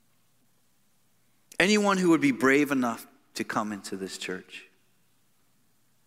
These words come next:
they are welcome here. Anyone who would be humble enough to tell you their story or to talk to you about their faith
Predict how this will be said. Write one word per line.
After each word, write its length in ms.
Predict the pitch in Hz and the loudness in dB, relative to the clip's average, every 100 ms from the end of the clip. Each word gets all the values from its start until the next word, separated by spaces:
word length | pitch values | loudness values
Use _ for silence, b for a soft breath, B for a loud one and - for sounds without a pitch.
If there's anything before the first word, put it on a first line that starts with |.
| _ _ _ - | _ _ _ -6
they 100 | 104 | -2
are 60 | 104 | 0
welcome 360 | 117 120 90 | -2 -6 -12
here. 200 | 90 80 - _ _ _ _ _ _ _ _ _ _ _ _ _ _ _ _ 190 | -14 -18 -20 _ _ _ _ _ _ _ _ _ _ _ _ _ _ _ _ 2
Anyone 400 | 240 269 240 202 | 6 6 6 2
who 140 | 202 | 2
would 120 | 196 | 2
be 140 | 170 170 | 2 0
humble 580 | - - 226 202 151 | 0 0 2 2 2
enough 380 | 120 98 90 - - _ _ | 0 -2 -6 -12 -20 _ _
to 120 | - 151 | -6 -4
tell 400 | - 160 185 208 | -2 -2 0 0
you 160 | 208 | 0
their 180 | 180 160 | 0 -2
story 680 | 156 - 117 95 87 87 - _ _ _ - | -2 -4 -2 -2 -6 -12 -18 _ _ _ -10
or 120 | 127 | -8
to 100 | 123 | -6
talk 460 | 123 - 226 247 - | -6 -4 -4 -6 -8
to 180 | - 113 | -4 -2
you 240 | 98 87 | -2 -2
about 380 | 85 90 82 - _ _ _ _ _ - | -2 -4 -4 -14 _ _ _ _ _ -6
their 160 | 101 | -4
faith 420 | 101 95 85 - | -4 -6 -6 -10